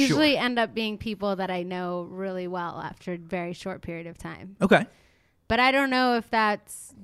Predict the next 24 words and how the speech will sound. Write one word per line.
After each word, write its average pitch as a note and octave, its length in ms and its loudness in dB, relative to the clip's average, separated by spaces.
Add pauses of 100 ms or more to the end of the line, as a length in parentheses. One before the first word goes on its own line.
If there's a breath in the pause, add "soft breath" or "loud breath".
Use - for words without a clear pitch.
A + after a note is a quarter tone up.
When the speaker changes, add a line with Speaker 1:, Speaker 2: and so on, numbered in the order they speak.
(200)
Speaker 1:
<laughs> - 300 -16
it's B3+ 420 -2
like, A3 340 2
I C4 140 -2
don't E4+ 140 0
think D4 120 0
I A3+ 100 4
knew G#3 280 0
them G#3+ 160 -2
from G#3 200 -4
another G3 300 -2
life C4 560 0
or G#3 140 0
another G#3 260 -2
version G3+ 300 -4
of E3+ 80 -8
this A#3 240 -6
life, F#3 240 -8
but A3 140 -4
that B3 200 -2
is B3 220 -2
how F#3 200 -4
it - 120 -10
feels. - 320 -10